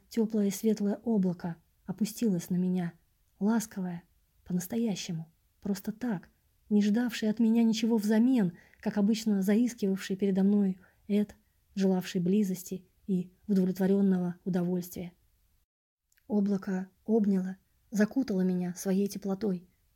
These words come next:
Боль продолжалась, становилась сильнее, но я уже не боялся ее.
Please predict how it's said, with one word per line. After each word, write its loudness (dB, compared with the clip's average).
Боль 2
продолжалась, 0
становилась 2
сильнее, 2
но 4
я 6
уже 0
не 2
боялся -2
ее. -4